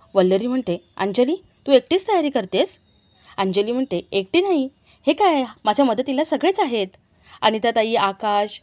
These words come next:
मामा सगळेच आहेत." तेवढ्यात तिथे ईश्वरी आणि अर्णव येतात. ईश्वरी म्हणते, "अंजलीताई, अहो, तुम्ही घटस्थापनेची तयारी करताय?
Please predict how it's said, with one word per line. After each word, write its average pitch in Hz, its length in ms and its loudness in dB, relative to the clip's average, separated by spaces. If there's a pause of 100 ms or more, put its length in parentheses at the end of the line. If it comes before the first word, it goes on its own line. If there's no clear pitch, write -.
(160)
मामा 214 360 0
सगळेच 392 380 0
आहेत." 233 220 0 (640)
तेवढ्यात 381 260 4
तिथे 349 240 2
ईश्वरी 285 300 2
आणि 294 140 0
अर्णव 190 260 0
येतात. 175 240 -2 (1120)
ईश्वरी 208 320 -2
म्हणते, 233 360 -4 (500)
"अंजलीताई, 233 600 -2 (260)
अहो, 202 120 6
तुम्ही 262 240 0
घटस्थापनेची 269 760 0
तयारी 262 260 2
करताय? 294 380 -4